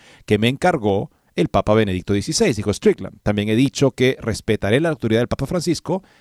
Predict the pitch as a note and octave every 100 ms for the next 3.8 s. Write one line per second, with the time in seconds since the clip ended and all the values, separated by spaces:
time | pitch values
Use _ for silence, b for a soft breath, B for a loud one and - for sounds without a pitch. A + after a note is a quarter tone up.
0 | b - G#2 F#2 F#2 - A2 A2+ B2 C#3
1 | C3 G2 F2 F2+ G#2+ _ - B2+ C3+ -
2 | G2 F#2 F#2 - - G2+ - b b _
3 | F#2 G#2 - G2 E2+ E2+ F#2+ F#2